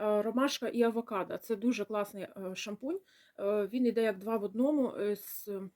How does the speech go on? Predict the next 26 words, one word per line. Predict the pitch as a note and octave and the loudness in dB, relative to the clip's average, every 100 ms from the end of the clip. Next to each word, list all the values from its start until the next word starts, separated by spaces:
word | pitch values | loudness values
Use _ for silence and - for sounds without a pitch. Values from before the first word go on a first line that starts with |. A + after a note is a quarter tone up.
| _ _ _ | _ _ _
кондиціонером | A#3 G#3+ G3+ A3 G#3+ C#4 C#4+ A#3+ | -6 -4 -2 -2 2 4 4 2
разом, | A#3 A3 G#3 - - | 2 0 0 -8 -20
скажімо | - G#3+ G3+ G#3 | -14 -8 -6 -4
так, | G#3 F#3+ | -4 -6
не | G#3 | -10
потрібно, | G#3+ A3+ F#3+ G3+ F#3+ | -8 -6 -4 -4 -6
е, | - | -8
окремо | F#3+ G#3+ F3+ | -4 -4 -4
використовувати | F3 F3+ F3+ - G3+ G3 | -6 -12 -12 -6 -6 -6
кондиціонер. | F#3 F#3 F#3+ F#3+ F3 D#3 _ _ _ | -8 -12 -8 -8 -8 -12 _ _ _
Просто | A#3 A#3+ G#3 | -2 -2 -4
помив | G3+ A#3 D4 | -4 -2 -2
шампунькою | G3+ F#3 G#3+ G#3 G3 | -4 -10 -10 -6 -6
і | G3+ | -6
все. | - D#3+ - _ _ _ _ | -10 -12 -16 _ _ _ _
Дуже, | G#3+ C4 A#3 | 2 6 8
е, | - G3+ G#3 G#3+ | 6 0 -2 -2
класно, | A#3+ A#3+ A3 G3+ | 0 0 0 -6
зручно, | A3+ A#3 G3+ G3 | -6 -6 -6 -6
що | - G3+ | -4 -4
з | |
дозатором. | F3+ F#3+ F#3 E3+ G3+ C#4 - _ _ _ _ _ _ _ _ _ _ - | -4 -4 -4 -4 -4 -4 -6 _ _ _ _ _ _ _ _ _ _ -8
І, | - C#4+ D#4+ - _ _ A3+ | 0 2 2 -6 _ _ -4
е, | A3+ A3 G#3 G3+ G#3+ G#3 | 0 0 0 -2 -6 -4
п'ятсот | A3+ C4+ C4 | 0 2 4
мілілітрів. | A3+ A3 F#3 - - | 4 2 -2 -8 -16